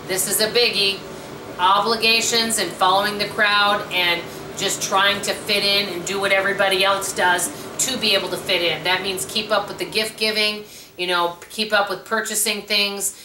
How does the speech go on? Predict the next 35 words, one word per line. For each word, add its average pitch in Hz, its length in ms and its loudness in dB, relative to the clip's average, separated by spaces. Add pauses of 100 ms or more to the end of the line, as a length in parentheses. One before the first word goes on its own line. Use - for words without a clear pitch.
(140)
you 170 100 -4
know, 160 120 -2
going, 196 420 0 (120)
doing 233 320 2
things 208 400 -2
that 185 120 2
I 170 120 4
had 175 220 0
no 202 160 0
business 202 440 -4
doing. 180 500 0 (540)
And 180 400 -2
instead, 190 640 0
I 175 80 0
could 196 180 -6
have 180 80 0
been 170 160 -2
saving, 175 680 2 (260)
and 170 80 -4
I 175 60 0
could 190 160 -2
have 185 60 -2
set 208 240 0
myself 190 480 2
up 190 220 4
on 170 140 4
a 160 80 -4
stricter 214 440 -4
budget 175 540 0
where 180 140 0
I 180 60 0
did 233 200 2
enjoy 196 360 0
some 175 240 -2
things. 170 420 -4